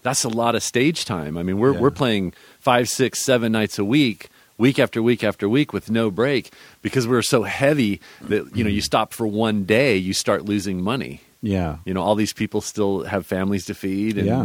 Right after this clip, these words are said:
Speaker 1: and bills to pay and stuff, and, and it's
Speaker 2: Yeah.
Speaker 1: all of a sudden, when you're sitting still, you're just, I mean, it's a horrible feeling.
Speaker 2: It's industrial.
Speaker 1: Yeah.
Speaker 2: It's like those, you know, a-, an industry buys equipment, uh, machinery. They
Speaker 1: Yeah.
Speaker 2: want that machinery to be running twenty-four hours a day.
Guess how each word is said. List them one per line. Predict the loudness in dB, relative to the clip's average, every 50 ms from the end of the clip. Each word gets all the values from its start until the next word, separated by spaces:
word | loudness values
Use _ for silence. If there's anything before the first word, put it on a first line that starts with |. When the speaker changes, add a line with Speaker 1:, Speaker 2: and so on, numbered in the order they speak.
| -2 -4
Speaker 1:
and | -6 -8 -6 -2
bills | 0 0 0 0 -2
to | -6 -6
pay | -2 0 0 2 2 0
and | -2 -4
stuff, | -4 -4 -2 -2 -2 -2 -4 -6
and, | -6 -6 -8 -10 -12 -18 -20 -20 -20 -20 _ _ -12
and | -10 -8
it's | -4 -2
Speaker 2:
Yeah. | 0
Speaker 1:
all | 0 0
of | -2
a | -2
sudden, | 0 0 0 0 0
when | -2 0 0
you're | 0 0
sitting | 0 0 0 0 0 -2 -4 -6
still, | -6 -2 2 2 2 4 2 0 0
you're | -4 -6
just, | -6 -6 -8 -8 -8 -10 -12 -16 _ -16
I | -12 -8
mean, | -6 -6 -6
it's | -6 -8 -8
a | -6
horrible | 0 2 4 4 4 2 -4
feeling. | -8 -4 -4 -2 -2 -2 -4 -6 -8 -12 -16 -8 -2
Speaker 2:
It's | -2 0 2 4
industrial. | 4 6 6 6 6 6 4 2 2 2 4 4 4 4
Speaker 1:
Yeah. | 4 4
Speaker 2:
It's | 4 4
like | 4 4 4 4
those, | 2 2 2 0
you | 0 0 2 4
know, | 4 4 2 2
a-, | 0 -2 -2 0 2
an | 2
industry | 4 4 4 2 0 2 2 2
buys | 4 6 6 6 6 6 4 2 0 -4
equipment, | -6 -6 -2 2 2 2 2 0 -6 -10 -10 -10 -10 -8
uh, |
machinery. | -4 -4 -4 -2 -2 -2 0 0 0 0 -2 -4 -8 -12 -16 _ _ -20 _ _ _ _ -8 -4
They | 2 4 6 6
Speaker 1:
Yeah. | 6
Speaker 2:
want | 6 6 6 4 4
that | 2 2 2 2
machinery | -2 -2 0 0 2 4 4 4 4 2
to | 2
be | 2 0 2
running | 2 2 0 0 -2 -2
twenty-four | -2 0 0 -2 -2 -2 -2 -2 0 0
hours | -2 -2 -4 -6 -6
a | -6
day. | -4 -4 -4 -4 -6